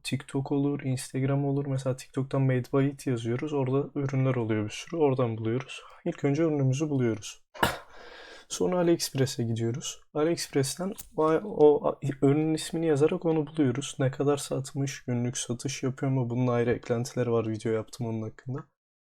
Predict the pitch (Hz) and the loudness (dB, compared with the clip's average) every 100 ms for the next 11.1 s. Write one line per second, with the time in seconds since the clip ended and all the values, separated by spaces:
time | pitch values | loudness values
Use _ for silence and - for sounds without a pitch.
0 | _ _ _ 135 156 151 - 151 - - | _ _ _ 0 0 -2 -4 -4 -4 0
1 | 156 143 170 156 160 156 147 135 143 147 | 0 0 -2 0 2 2 0 0 2 2
2 | 147 - 156 - 160 151 143 - - _ | 0 -4 -4 -4 -4 -4 -4 -10 -16 _
3 | _ _ _ 127 123 123 - - 123 123 | _ _ _ -2 0 0 -4 -10 0 2
4 | 123 123 131 131 143 143 151 139 131 120 | 2 2 2 0 0 0 0 -2 -4 -4
5 | 117 151 139 135 - 113 - - _ - | -2 0 0 -4 -10 -10 -10 -18 _ -4
6 | 156 - 143 156 156 156 - 139 156 160 | -2 0 0 2 6 4 4 -4 -2 -2
7 | 143 131 139 131 120 113 110 - 139 - | 0 2 4 4 2 0 -4 -6 -8 -4
8 | 127 120 123 123 113 110 113 110 - 160 | -2 -2 0 -2 -2 -2 -2 -4 -4 -4
9 | - 156 - 135 156 - 143 127 139 135 | -4 -6 -2 0 0 0 0 2 2 2
10 | 135 127 - 127 117 117 113 113 113 139 | 0 0 -4 -4 -2 -2 -2 -2 -2 -4
11 | - | -8